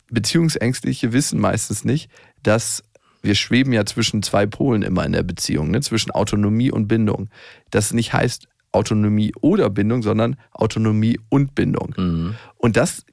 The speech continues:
Speaker 1: könnte sein, dass Clara das ein Stück weit in sich trägt. Und darum ist sie so ein bisschen so vom Modus, hm,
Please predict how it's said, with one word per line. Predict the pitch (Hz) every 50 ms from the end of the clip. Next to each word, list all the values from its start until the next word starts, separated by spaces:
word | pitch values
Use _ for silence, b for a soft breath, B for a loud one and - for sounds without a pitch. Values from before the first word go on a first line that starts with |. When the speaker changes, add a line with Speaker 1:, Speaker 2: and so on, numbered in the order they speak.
| _ -
Speaker 1:
könnte | - 151 170 220 269 - - 151
sein, | 120 110 107 104 113 143 185
dass | 175 143 -
Clara | - - 113 107 110 123 - 151
das | 160 131 127 -
ein | -
Stück | 113 - - 123 123 -
weit | - 107 -
in | - 170 170
sich | - 95 98
trägt. | - - 104 110 107
Und | - 107 107 95
darum | 107 110 143 165 135 113 123 151 202 233 _ _ _ -
ist | - 135 139 -
sie | 135 123
so | 113 120
ein | 117
bisschen | 113 127 127 - 120 117
so | 110 113
vom | 110 - 117 113
Modus, | 113 113 113 117 117 117 117 - b b b b b b b b b b b b b b b -
hm, | 190 202 240 240 240 254 285 262